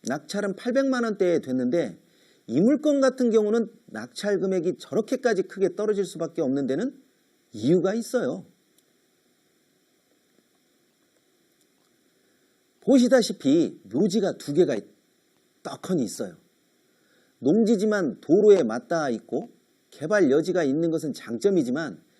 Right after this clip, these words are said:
이 물건 위에 묘지 때문에 땅 사용에 대한 제한을 받는다라고 하는 그런 단점이 더 큰 물건이죠.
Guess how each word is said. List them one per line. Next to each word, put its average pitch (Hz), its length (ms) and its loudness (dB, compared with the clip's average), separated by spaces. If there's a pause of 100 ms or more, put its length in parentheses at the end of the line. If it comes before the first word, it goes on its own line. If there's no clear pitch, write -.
(360)
이 180 100 2
물건 247 580 4
위에 202 340 2
묘지 190 440 0
때문에 214 280 0 (120)
땅 226 220 -6
사용에 269 420 -4
대한 196 220 -4
제한을 190 400 -4
받는다라고 131 580 -4
하는 101 260 -12 (960)
그런 196 320 2
단점이 160 540 -2
더 - 240 -12
큰 330 320 2
물건이죠. 123 580 -4